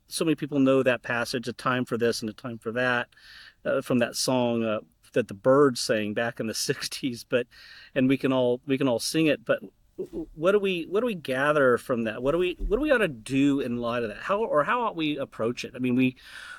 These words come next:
we, we ought to approach it, um, the way that Solomon presents to us in verse twelve, that, uh, "I perceive that there's nothing better for them to do than to be joyful and do good as long as they live."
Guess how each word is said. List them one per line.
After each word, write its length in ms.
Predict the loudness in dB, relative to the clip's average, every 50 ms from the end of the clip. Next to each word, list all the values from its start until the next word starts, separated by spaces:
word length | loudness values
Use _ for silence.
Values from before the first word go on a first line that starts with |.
| -16 _
we, 300 | 0 0 2 2 0 -2 -2
we 120 | -2 0
ought 140 | 0 0 0
to 100 | 2 0
approach 560 | 0 0 -2 -12 -6 0 2 2 2 2 0
it, 380 | 0 -2 -2 -2 -4 -6 -6 -6 -10 -8
um, 420 | -4 -2 -2 0 -2 -2 -4 -6 -12 _ _ _ _ _ _ _ _ -18 -18 -18 _ _
the 200 | -12 -2 -2 -2
way 480 | -2 0 -2 0 0 0 0 0 0 -2
that 480 | -2 -2 -2 -2 -2 0 0 0 0 -2 -4
Solomon 1080 | -4 -6 -8 -8 -6 -2 0 2 2 2 2 2 2 2 2 0 0 0 -2 -2 -4 -4
presents 480 | -2 -2 -2 -2 0 -2 -2 -2 -4 -6
to 220 | -4 -2 0 2
us 260 | 2 2 2 0 0
in 320 | 0 2 2 2 0 -2 -4 -6 -18 -20 -20 _ _ _ _ _ -18 -4
verse 240 | 2 4 4 4 2 -4
twelve, 540 | -8 0 0 2 2 4 2 2 0 0 0
that, 240 | 2 2 2 2 _ _ _ _ _
uh, 300 | -10 -6 -6 -4 -4 -6 -8 -8
"I 120 | -8 -8
perceive 480 | -4 -2 -2 -2 -2 -4 -4 -4 -4 -4
that 100 | -4 -2
there's 220 | -2 -2 -2 0
nothing 340 | -2 -2 -2 0 0 -2 0
better 240 | 2 2 2 2 0
for 220 | 0 0 -4 -2
them 240 | 0 0 2 2 2
to 120 | 0 0 -2
do 200 | 0 0 0 0
than 180 | 2 0 0
to 80 | -2 -2
be 140 | -4 -4 -4
joyful 600 | -2 -4 -2 2 2 2 2 2 2 2 2 2
and 180 | 2 2 2 4
do 140 | 4 0
good 340 | 0 2 0 0 2 2 2
as 120 | 0 -2 0
long 220 | -2 0 2 2 0
as 120 | 0 2
they 140 | 2 2 4
live." 440 | 4 4 4 4 4 2 0 -4